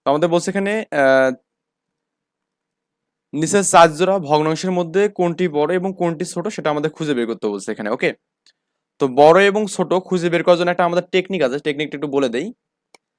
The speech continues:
আমাদের এখানে সমহর অথবা সমলব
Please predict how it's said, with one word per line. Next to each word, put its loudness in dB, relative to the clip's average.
আমাদের 2
এখানে -2
সমহর 2
অথবা 0
সমলব 4